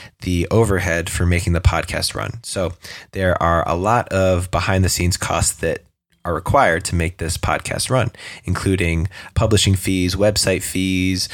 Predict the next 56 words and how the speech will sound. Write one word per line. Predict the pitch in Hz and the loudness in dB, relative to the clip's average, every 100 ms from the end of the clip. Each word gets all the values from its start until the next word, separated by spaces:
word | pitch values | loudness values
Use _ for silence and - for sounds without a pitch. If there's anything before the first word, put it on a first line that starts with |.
| - - | -12 -2
editing, | 101 98 98 92 92 95 92 | 0 2 2 2 2 2 0
recording | 90 - 110 101 98 95 | -4 0 2 2 2 0
fees, | - 101 98 95 95 | 0 0 2 0 0
a-, | 76 69 | -2 -2
all | - 107 113 | 2 4 4
of | |
these | 101 95 95 - - - - - | 2 0 0 -4 -10 -18 -20 -10
different | 107 101 92 | -6 -2 -2
costs | - 104 90 - - | 0 0 0 -2 -2
that | - - | -2 -2
add | 87 90 | -2 -2
up. | - - - - - - | -2 -2 -4 -6 -18 -6
One | 101 104 104 | 2 4 6
way | 92 90 | 4 2
that | 78 | 0
you | 87 | 0
can | 85 | -2
help | 92 90 | 0 -2
to | - | -4
support | - - - 90 90 | -6 0 0 2 0
me | 104 95 | 2 2
and | - | 0
to | 90 | -2
support | - - 85 | -2 0 0
our | 82 | -2
team | - - 123 87 92 - - - | -4 -2 0 0 -2 -6 -18 -14
to | - | -6
expand | 92 - 107 101 90 | -4 0 2 2 2
and | 87 | 0
to | 98 | -4
be | 87 | -4
able | 87 85 | -2 -4
to | |
do | 85 90 | -6 -6
more | 78 85 113 78 90 - - - | -4 -2 0 0 -4 -10 -20 -8
is | 87 85 | -6 -4
to | - 87 | -2 -2
sign | - 92 90 | 0 0 0
up | 85 - | -2 -6
for | - 85 85 82 - - _ | -8 -4 -2 -4 -6 -16 _
a | 80 | -6
monthly | 87 98 - | -2 0 -2
contribution | 87 90 - 104 87 - 90 | -2 -4 -4 -4 -2 -2 -2
through | 87 | -2
our | 80 | 0
Patreon | - 90 - 82 80 | 2 2 0 -2 -4
account. | - 85 80 | -4 -4 -2
We'll | 92 | -2
make | 95 | 0
sure | - 87 | -2 0
we | |
put | 82 87 | 0 -2
the | 82 | -2
link | 90 87 | -4 -4
up | 85 87 | -4 -4
here | 87 78 92 | -4 -6 -8